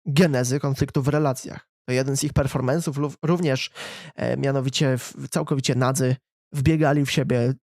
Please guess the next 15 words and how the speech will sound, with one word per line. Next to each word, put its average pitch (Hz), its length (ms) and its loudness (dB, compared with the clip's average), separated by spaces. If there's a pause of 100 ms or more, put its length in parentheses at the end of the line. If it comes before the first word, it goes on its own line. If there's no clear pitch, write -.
(420)
z - 220 0 (200)
większym 151 400 2
lub 123 120 0
mniejszym 139 340 0
impetem, 123 480 0 (640)
odrzucając 143 1000 0 (160)
się 127 300 2
fizycznie. 127 680 -2 (2250)
Pomyślelibyście, 151 680 2
że 135 100 4
to 139 100 0
jakaś - 320 -2
forma 135 300 0
przemocy, 120 520 0
ale 113 240 -4